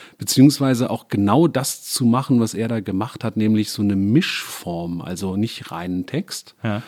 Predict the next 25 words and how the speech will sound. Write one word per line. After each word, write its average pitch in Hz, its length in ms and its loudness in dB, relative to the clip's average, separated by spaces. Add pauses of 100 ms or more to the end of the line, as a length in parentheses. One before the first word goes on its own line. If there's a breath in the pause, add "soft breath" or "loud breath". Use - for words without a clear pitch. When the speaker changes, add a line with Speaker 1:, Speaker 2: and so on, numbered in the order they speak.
(120 loud breath)
Speaker 1:
sondern 117 560 6 (200 soft breath)
gleichzeitig, 151 600 0 (540)
weil 110 180 0
man 123 80 8
es 113 80 0
ja 120 80 2
so 101 140 2
geübt - 760 -6
hat, - 300 -6
in 101 180 -4
Bildern 127 420 8
zu - 140 -4
denken, 98 440 -2
also 110 340 0
in 180 240 6
diesen 139 240 2
Text - 320 -8
auch 143 80 0
noch 131 140 0
Bilder 143 440 4
einzufügen 110 720 0
und 104 160 2
dadurch 117 280 -2
so 123 180 2
ein, 127 200 10